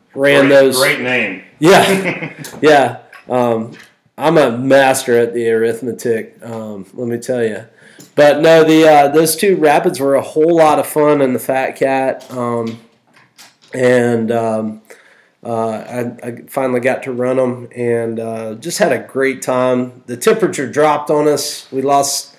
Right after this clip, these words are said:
Speaker 1: sunlight pretty quick 'cause of the way that gorge faces. Uh, so definitely one of those runs, if you can hit it in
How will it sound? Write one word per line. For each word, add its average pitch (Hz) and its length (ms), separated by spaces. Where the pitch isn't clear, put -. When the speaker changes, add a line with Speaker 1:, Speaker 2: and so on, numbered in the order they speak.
Speaker 1:
sunlight 139 600
pretty 143 240
quick 139 460
'cause 117 260
of 120 100
the 117 80
way 120 200
that 120 240
gorge 120 320
faces. 120 800
Uh, 113 380
so 135 260
definitely 151 560
one 135 200
of 135 60
those 131 240
runs, 131 500
if 123 220
you 127 80
can 131 160
hit 139 220
it 127 180
in 113 340